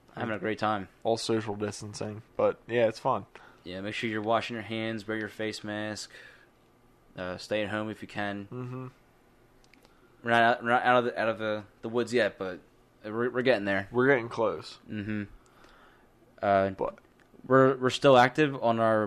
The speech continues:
Speaker 1: on our blog, post go to brews dot blogspot dot com. We're doing a lot of our content there just because of the lack of being able to
Speaker 2: covid.
Speaker 1: record. So every time we
Speaker 2: Yeah.
Speaker 1: get the chance to, be,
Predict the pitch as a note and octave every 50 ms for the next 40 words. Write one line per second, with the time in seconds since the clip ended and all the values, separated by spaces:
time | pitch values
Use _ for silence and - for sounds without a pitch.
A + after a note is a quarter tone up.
0 | F#2+ - - G#2+ G#2+ G#2 F#2+ G#2 G#2 G#2+ B2 B2 A#2 - A#2 A#2 A#2 - - C3
1 | A#2+ G#2+ - G#2+ A#2 C3+ C3+ C3 - G2+ - - G#2 G2+ G2+ - - - G#2 G2
2 | - - F#2 F#2 - - G2+ G#2 A2+ A#2 A#2 A2+ G2+ - - - A#2+ C3 C3+ B2
3 | E3+ F3+ E3+ C#3 B2 B2+ C3 B2+ - G#2+ - - A2+ A2 G#2+ - G#2+ G2 F#2 -
4 | - G2 F#2+ F#2 F#2 F2+ A2 G2 - - - F#2+ - - G#2 G2 F#2+ F2+ F#2 F#2+
5 | - G2+ G2 F2 - - _ _ _ _ _ _ _ _ _ _ _ _ _ -
6 | G#2+ G#2 G#2 F#2+ F#2 - - F#2+ F#2 F#2 F#2 - - _ _ _ _ - - -
7 | - G#2+ G#2 G#2+ G#2 G2 G2+ G2 G2 F#2+ G2 F#2 - - G2 G2+ G2 - G#2+ G2+
8 | G#2 A#2+ C3 C#3 D3+ C3+ B2 A2 B2+ G#2 - - - - C#3 C3 B2 A2+ A2+